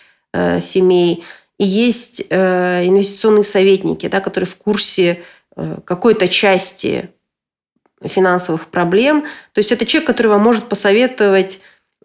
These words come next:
э, решение налоговых вопросов, да, который может взглянуть на ваш вопрос, э, немножко с другой стороны. То есть вы занимаетесь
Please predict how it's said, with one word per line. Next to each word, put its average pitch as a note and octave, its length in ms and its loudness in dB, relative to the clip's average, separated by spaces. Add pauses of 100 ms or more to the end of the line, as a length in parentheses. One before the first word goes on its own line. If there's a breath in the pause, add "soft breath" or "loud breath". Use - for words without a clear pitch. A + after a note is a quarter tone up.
(360)
э, F3 320 0
решение A#3 360 2
налоговых F#3+ 640 2
вопросов, D#3 640 -6
да, F#3+ 120 -4
который G#3 240 0
может A#3+ 260 2
взглянуть A3+ 460 0
на A#3 100 2
ваш A3 260 0
вопрос, A#3 600 -2 (320 loud breath)
э, F#3 160 -2
немножко G#3+ 340 2
с G3 60 -2
другой A3+ 300 2
стороны. G#3 720 0 (500)
То G#3 80 -2
есть G3 120 0
вы B3+ 160 4
занимаетесь A3 960 2